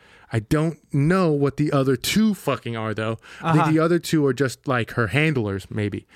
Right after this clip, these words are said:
Speaker 1: I think the other two people that she sees are the ones that, like, make sure she stays in line and keeps track of what's going on.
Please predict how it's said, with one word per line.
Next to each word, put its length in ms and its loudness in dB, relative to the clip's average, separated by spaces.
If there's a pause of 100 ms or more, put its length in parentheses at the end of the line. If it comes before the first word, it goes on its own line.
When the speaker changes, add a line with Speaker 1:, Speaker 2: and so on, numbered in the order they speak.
(220)
Speaker 1:
I 60 0
think 160 0
the 160 2
other 180 2
two 220 -2
people 280 0
that 120 0
she 120 -4
sees 260 0
are 80 0
the 100 -2
ones 300 -2
that, 180 -2
like, 320 -4 (320)
make 180 2
sure 140 0
she 160 -4
stays 340 -2
in 120 0
line 240 0
and 100 -4
keeps 240 -6
track 300 -4
of 80 -6
what's 180 -2
going 300 -2
on. 320 -2